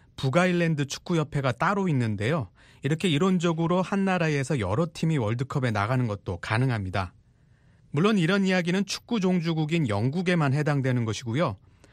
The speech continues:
다른 나라들은 축구협회가 하나씩 있기 때문에 월드컵 축구대표팀은 사실상 국가대표팀으로 통하죠.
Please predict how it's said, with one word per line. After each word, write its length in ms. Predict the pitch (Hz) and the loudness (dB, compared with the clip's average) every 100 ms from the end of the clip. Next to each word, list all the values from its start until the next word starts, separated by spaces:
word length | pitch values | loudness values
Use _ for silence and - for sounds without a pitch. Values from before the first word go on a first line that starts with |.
| - - - | -20 -12 -2
다른 260 | 120 170 | 2 2
나라들은 420 | 170 160 151 180 | 2 2 2 0
축구협회가 720 | 185 - - 202 180 175 160 160 | -2 -6 -2 0 0 0 0 -2
하나씩 520 | - 220 220 190 151 | -2 -4 -4 -4 -4
있기 220 | 131 135 | -2 -4
때문에 520 | 135 117 110 135 92 - - - - | -2 0 2 0 0 -8 -20 -16 -2
월드컵 480 | 110 131 139 143 - | 2 2 0 -2 -4
축구대표팀은 840 | 143 147 131 123 135 123 131 147 | -6 -2 -2 0 -2 -2 -2 -2
사실상 580 | 160 160 156 131 123 110 | 0 -2 -2 -2 -2 -4
국가대표팀으로 1000 | - 127 175 165 151 139 - 131 104 101 | -4 -2 0 0 0 -2 -2 -2 -2 -2
통하죠. 400 | - 104 90 107 | -2 -2 0 0